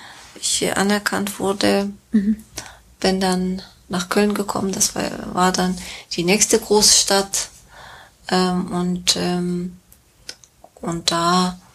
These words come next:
Speaker 1: hab ich dann Sprachkurs gemacht und, ähm, auch die Aufnahmeprüfung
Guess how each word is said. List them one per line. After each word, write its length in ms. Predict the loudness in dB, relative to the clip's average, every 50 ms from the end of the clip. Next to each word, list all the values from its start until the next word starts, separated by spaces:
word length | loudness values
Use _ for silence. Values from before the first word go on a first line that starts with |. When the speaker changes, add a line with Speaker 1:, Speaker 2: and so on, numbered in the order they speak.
| -20 -20 -20 -20 _ _ -8
Speaker 1:
hab 200 | -8 -4 -2 0
ich 180 | 0 0 0
dann 460 | -2 -2 -4 -4 -4 -8 -10 -8 -6
Sprachkurs 680 | -4 -4 0 2 2 2 2 0 -4 -4 -2 0 0 0
gemacht 640 | 0 -2 -4 -4 -2 -2 -2 -4 -4 -4 -6 -8 -8 -8
und, 540 | -8 -10 -10 -10 -8 -4 -2 -2 -2 -4 -6 _ -20 -20 -20 -20 -20 -20 -20 -20 -20 -20 -12 -6
ähm, 640 | -4 -2 0 0 0 -2 -4 -4 -6 -6 -8 -10 -12 -16 -20 -20 -20 _ _ -2
auch 280 | 0 0 0 0 -4
die 500 | -4 -4 -2 0 0 2 2 0 0 0 0
Aufnahmeprüfung 1160 | -2 -2 -2 0 0 0 0 0 -2 -4 -4 -4 -2 -2 -2 -4 -4 -4 -4 -4 -4 -4